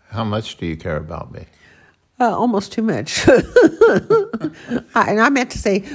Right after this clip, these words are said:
Speaker 2: "Oh, you're too much." That's what I meant to say,
Speaker 1: Oh.
Speaker 2: yes.
Speaker 1: Hey, I love that. This is a good way to end.
Speaker 2: Yes, it is.
Speaker 1: We gotta get busy. We got things to do before
Speaker 2: Oh,
Speaker 1: the
Speaker 2: my gosh.
Speaker 1: before the onslaught.
Speaker 2: Yeah, because I'm a,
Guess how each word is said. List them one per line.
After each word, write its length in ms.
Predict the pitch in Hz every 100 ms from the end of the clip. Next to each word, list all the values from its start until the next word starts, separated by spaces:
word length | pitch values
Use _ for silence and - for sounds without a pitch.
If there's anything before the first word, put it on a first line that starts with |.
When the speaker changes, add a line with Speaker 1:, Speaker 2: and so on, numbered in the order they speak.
| 214
Speaker 2:
"Oh, 140 | - 190
you're 220 | 202 240
too 180 | 214 175
much." 320 | 156 - -
That's 300 | - 196 147
what 100 | 131 113
I 40 | 98
meant 80 | 98
to 60 |
say, 200 | - - -
Speaker 1:
Oh. 40 |
Speaker 2:
yes. 280 | 185 113 - - - - _
Speaker 1:
Hey, 320 | 101 90 82 85
I 80 | 85
love 340 | 85 92 92
that. 400 | 87 90 87 - _ _ _
This 240 | 98 113 -
is 160 | 80
a 40 | 85
good 260 | 92 90
way 180 | 90 90
to 140 | 87 87
end. 380 | 110 110 85 78 - - - _
Speaker 2:
Yes, 280 | - 190 -
it 120 | 160
is. 400 | 175 247 208 - - - _ _
Speaker 1:
We 100 | 98
gotta 200 | - 98
get 320 | 85 82 - 95
busy. 340 | 98 120 90
We 180 | 85 95
got 220 | 95 76
things 380 | 85 90 82 -
to 120 | 82
do 260 | 78 95 117
before 420 | - 190 202 -
Speaker 2:
Oh, 80 | 226
Speaker 1:
the 100 | 214
Speaker 2:
my 260 | 156 151 160 -
gosh. 380 | 196 196 180 -
Speaker 1:
before 320 | 87 - 95
the 320 | 92 87 90 92 _ _ _
onslaught. 920 | 104 113 117 98 - 92 78 - - - 160
Speaker 2:
Yeah, 580 | 156 196 262 269 202 160
because 360 | 170 175 196 196
I'm 180 | 202 247
a, 200 | 185 175